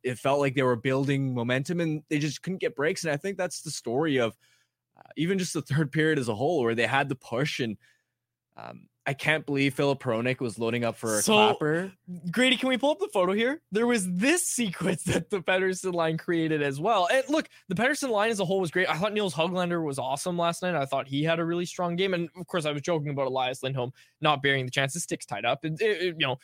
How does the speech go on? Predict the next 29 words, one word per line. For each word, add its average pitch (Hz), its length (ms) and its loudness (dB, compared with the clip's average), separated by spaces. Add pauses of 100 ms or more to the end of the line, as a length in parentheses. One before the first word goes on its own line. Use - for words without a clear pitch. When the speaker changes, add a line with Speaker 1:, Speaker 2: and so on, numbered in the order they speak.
(180)
Speaker 2:
it's 165 160 0
an 208 100 2
open 208 380 2
net, 175 260 4
but 160 100 0
he's 147 140 0
still - 160 4
Speaker 1:
Yeah. - 60 2
Speaker 2:
being 156 180 2
checked - 320 -2
by 143 140 2
an 135 100 -2
N 131 120 0
H 127 180 -2
L - 100 -8
defenseman. 127 540 -6
So 143 160 0
it's 131 120 -4
not 147 180 2
like 131 200 -2
he 143 60 -2
missed 139 240 -4
a 131 40 -8
tap 127 320 -4
in 120 160 -8
or 117 120 -10
anything 127 260 -14
like 113 240 -10
that. 151 240 4